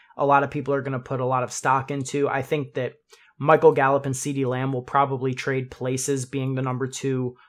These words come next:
wide receiver in terms of targets on a week-to-week basis. So, you know, as much as I do like Lamb, and I think he's a strong tournament pivot off of Cooper, Cooper's gonna be my, you know, primary go-to asset in the Dallas passing game for cash games, at least.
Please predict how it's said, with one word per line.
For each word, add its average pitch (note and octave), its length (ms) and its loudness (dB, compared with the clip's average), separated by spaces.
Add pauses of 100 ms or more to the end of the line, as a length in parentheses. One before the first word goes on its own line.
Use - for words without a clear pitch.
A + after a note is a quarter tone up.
wide C3+ 220 4
receiver C3 380 -2
in B2+ 80 -2
terms B2+ 260 -6
of A#2+ 120 -10
targets B2+ 460 -2
on B2+ 120 -2
a A#2+ 60 -4
week-to-week B2+ 540 -10
basis. C3 480 -2
So, B2+ 420 -2 (440)
you C#3+ 60 -4
know, D3 140 0
as D#3+ 260 -2
much D#3+ 220 4
as D#3+ 100 4
I D#3 80 10
do C#3+ 200 2
like C#3+ 200 4
Lamb, C#3 300 0
and C#3 80 0
I C3+ 60 -2
think C3+ 220 -4
he's C3+ 200 -4
a B2+ 40 -2
strong C#3 460 -2
tournament C3 520 -4 (100)
pivot C#3 400 -2
off C3+ 240 0
of B2+ 160 -8
Cooper, D3 440 -2
Cooper's D3+ 380 0
gonna C#3+ 160 -2
be C3+ 160 -2
my, B2 380 -2 (260)
you C#3+ 100 -6
know, C3+ 140 0
primary C#3 480 0
go-to B2+ 480 -4
asset C3 480 -2
in C3+ 120 -6
the B2+ 80 -4
Dallas C3 360 -4
passing C3+ 460 -4
game C3 240 -6
for - 260 -12
cash D3+ 420 4
games, A#2+ 540 -8
at A#2+ 180 -8
least. B2 380 -10